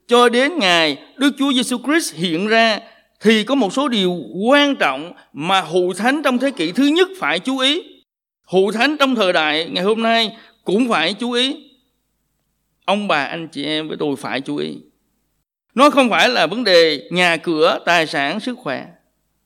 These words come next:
vân vân. Nhưng đó là bền chí, tiết độ và trông cậy. Cụm từ bền chí như thể thắt lưng trong câu số mười ba có thể hiểu là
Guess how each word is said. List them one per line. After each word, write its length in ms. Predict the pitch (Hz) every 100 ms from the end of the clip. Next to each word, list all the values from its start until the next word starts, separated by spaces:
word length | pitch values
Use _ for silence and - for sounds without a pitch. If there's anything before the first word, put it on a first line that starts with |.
| _ -
vân 140 | 147
vân. 140 | 160 156 _ _ _ _ _ _ _ _
Nhưng 240 | 170 185
đó 140 | - 90
là 320 | 147 120 101 - _ _ _ _ _ _ _ _ -
bền 320 | 139 123 107
chí, 360 | 120 139 - - _ _ _ _ _ _ _ -
tiết 160 | 240 233
độ 480 | 147 107 98 - _ _ _ _ _
và 220 | - 127 104
trông 260 | - 120
cậy. 280 | 107 98 92 _ _ _ _ _ _ _ _ _ _ _ _ _ _ _ _ _ _ _ _ _ _ _ _ _ _ _
Cụm 220 | - 196
từ 180 | 226 202
bền 360 | - 190 185 180
chí 220 | 220 269
như 160 | 294 247
thể 260 | 175 143
thắt 220 | 175 247 240
lưng 280 | 208 202 - _ _
trong 160 | 196 196
câu 140 | 196
số 140 | 175 202
mười 160 | 131
ba 380 | 143 151 151 139 - _ _ _ _
có 140 | - 269
thể 200 | 196 220
hiểu 200 | 175 220
là 460 | 214 165 143 -